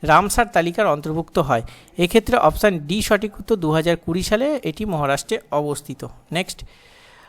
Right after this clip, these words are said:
মানালি শহরটি কোন নদীর তীরে অবস্থিত? সঠিক উত্তর অপশান এ, বিপাশা নদী হচ্ছে সঠিক উত্তর, যেটা হিমাচল প্রদেশে অবস্থিত। নেক্সট, কোন মোগল শাসক সিঁড়ি থেকে পড়ে মারা যান?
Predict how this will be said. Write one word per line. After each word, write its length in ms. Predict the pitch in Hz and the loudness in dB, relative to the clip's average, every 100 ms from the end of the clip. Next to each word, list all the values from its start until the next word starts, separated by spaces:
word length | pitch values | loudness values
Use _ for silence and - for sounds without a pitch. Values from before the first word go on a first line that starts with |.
| - | -2
মানালি 400 | 165 185 220 247 | 2 6 6 4
শহরটি 400 | - 226 226 247 | 0 0 0 -6
কোন 200 | - 202 | 0 0
নদীর 240 | 196 202 202 | 0 -4 -6
তীরে 140 | 220 208 | 0 2
অবস্থিত? 440 | 208 202 226 240 | 2 -2 -6 -6
সঠিক 520 | 254 - 156 180 208 | -6 2 2 2 0
উত্তর 220 | 208 - | 0 0
অপশান 420 | 226 151 - 196 190 | 0 0 0 -2 -2
এ, 120 | 262 - - | -6 -12 -10
বিপাশা 460 | 151 160 220 214 220 | -6 0 2 2 -2
নদী 280 | 202 196 | -2 -2
হচ্ছে 180 | 220 - | -4 -4
সঠিক 380 | - 160 170 185 | -4 -2 -2 -4
উত্তর, 260 | 196 226 226 | -4 -2 -4
যেটা 240 | 175 175 | -4 -4
হিমাচল 440 | 160 156 170 196 | -4 -4 -4 -4
প্রদেশে 380 | 175 190 190 202 | -6 -6 -4 0
অবস্থিত। 440 | 151 139 - 143 139 | 0 0 -4 -8 -8
নেক্সট, 360 | 160 208 - _ - _ _ _ _ | -6 -8 -10 _ -20 _ _ _ _
কোন 260 | 220 233 | -8 -6
মোগল 340 | 220 185 208 226 | -4 0 0 0
শাসক 440 | 208 190 214 180 | 0 0 0 -2
সিঁড়ি 460 | - - - 196 220 | -6 -8 -2 -2 0
থেকে 240 | 240 233 | -2 -2
পড়ে 300 | 226 190 214 | -2 0 0
মারা 320 | 185 143 143 | 2 2 4
যান? 240 | 156 190 | 6 6